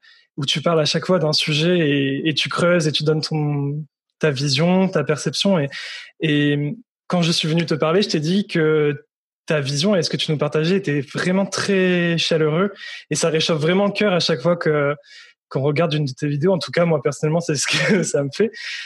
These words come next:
Donc, euh, j'étais vraiment très,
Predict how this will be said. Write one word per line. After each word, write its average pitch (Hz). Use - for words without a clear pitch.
Donc, 151
euh, 143
j'étais 135
vraiment 165
très, 170